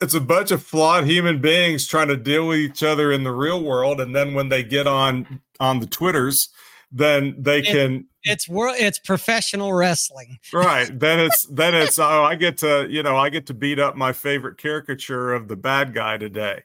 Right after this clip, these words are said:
Speaker 2: Mm-hmm.
Speaker 1: And, and that's all it is. And the reason people keep doing it is because there's always gonna be another bad guy in your head. You're never gonna be satisfied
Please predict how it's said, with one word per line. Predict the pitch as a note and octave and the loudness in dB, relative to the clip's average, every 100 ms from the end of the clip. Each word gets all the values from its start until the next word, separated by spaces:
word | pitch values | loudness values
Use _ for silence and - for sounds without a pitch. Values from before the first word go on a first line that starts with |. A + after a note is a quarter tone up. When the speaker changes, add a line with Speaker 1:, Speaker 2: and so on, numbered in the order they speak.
| _ _ - | _ _ -8
Speaker 2:
Mm-hmm. | F3+ G3+ G#3+ | -4 0 0
Speaker 1:
And, | C#3+ C3+ - _ _ _ - | 0 -2 -6 _ _ _ -4
and | E3 | 0
that's | E3 E3+ F3 | 2 2 2
all | E3 D3+ C#3+ | 2 2 2
it | |
is. | D#3+ F#3 C#3+ | 4 2 2
And | D3 C3+ | 0 0
the | |
reason | C#3 D#3+ C#3+ C#3+ C3 _ - | 0 -2 -2 -4 -4 _ -2
people | D3+ C#3+ | -2 -2
keep | C3+ C#3+ A2+ | -2 -4 -2
doing | C3+ F3+ D#3+ | 0 0 2
it | C3 - | 0 -2
is | C3 A2+ | -6 -6
because | C3 C#3 C3 B2+ A#2+ - _ C#3+ | -6 0 0 0 -4 -12 _ -6
there's | C#3 C#3 | -4 0
always | C#3 E3 D#3+ | 2 2 2
gonna | D3 D3 | 0 -2
be | B2+ D3+ | 0 0
another | D3 C#3+ C3 | 2 2 0
bad | G2 C3+ D3 C3 | 0 2 2 2
guy | C3+ C3+ | 2 2
in | C3+ B2+ | 2 0
your | A#2 | -4
head. | C3 D3+ C3 | -2 -2 -4
You're | A2+ | -6
never | A#2+ D3+ B2+ | -4 -4 -4
gonna | A#2 | -6
be | A2+ | -8
satisfied | - C#3+ D#3 D#3+ - A2+ A#2 B2 | -6 -4 -4 -4 -6 -2 -2 -2